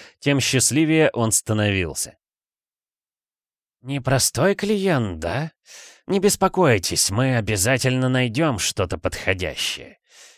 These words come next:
Интересно, да, почему, собственно, и нет? Необычное сочетание. Астролист и перо феникса, одиннадцать дюймов, в меру податливое».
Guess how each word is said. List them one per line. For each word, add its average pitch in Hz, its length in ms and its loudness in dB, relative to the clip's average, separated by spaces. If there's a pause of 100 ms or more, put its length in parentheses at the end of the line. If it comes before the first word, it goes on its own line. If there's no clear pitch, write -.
(160)
Интересно, 143 1300 -2
да, 120 640 0
почему, 131 320 0
собственно, 107 960 0
и - 20 -4
нет? 85 640 -6 (380)
Необычное 156 680 0
сочетание. 123 840 -2 (260)
Астролист 95 800 0
и 98 80 -2
перо 107 300 4
феникса, 107 680 -2 (220)
одиннадцать 110 680 0
дюймов, 107 580 -2 (220)
в 131 180 -6
меру 147 300 2
податливое». 87 880 -2